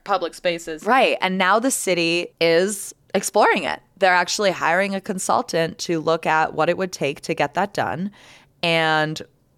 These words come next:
Speaker 2: they are accepting feedback from businesses, and they're going through sort of the whole process. But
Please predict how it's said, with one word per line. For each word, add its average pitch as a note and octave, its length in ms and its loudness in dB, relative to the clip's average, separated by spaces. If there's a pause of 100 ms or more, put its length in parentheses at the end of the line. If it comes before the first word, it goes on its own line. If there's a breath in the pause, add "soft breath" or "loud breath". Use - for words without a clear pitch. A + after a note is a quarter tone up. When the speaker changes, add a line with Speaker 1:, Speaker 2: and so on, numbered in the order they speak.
(140)
Speaker 2:
they D#3+ 260 2
are D3 300 4
accepting - 480 -6
feedback B3+ 480 2
from E3 160 -4
businesses, G#3+ 560 -2
and E3+ 100 -4
they're D#3 100 0
going D3+ 280 0
through D3+ 160 -4
sort D3+ 220 -2
of C#3+ 40 -2
the C#3+ 100 -2
whole C#3 140 -2
process. F#3+ 640 -2
But E3+ 320 2